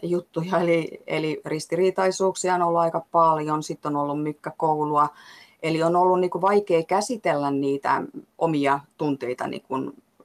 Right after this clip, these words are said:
heillä silloin aikanaan. Ja tota niin,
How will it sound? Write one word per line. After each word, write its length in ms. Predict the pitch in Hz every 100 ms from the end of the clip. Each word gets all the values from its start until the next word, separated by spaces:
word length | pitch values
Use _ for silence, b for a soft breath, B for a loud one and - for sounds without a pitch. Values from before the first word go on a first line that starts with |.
| _ _ _ 156
heillä 280 | 151 143 139
silloin 400 | 151 143 139 135 -
aikanaan. 680 | 139 127 139 143 127 123 156 B B B B B B
Ja 160 | 151 143
tota 300 | 143 143 147
niin, 580 | 147 147 143 147 143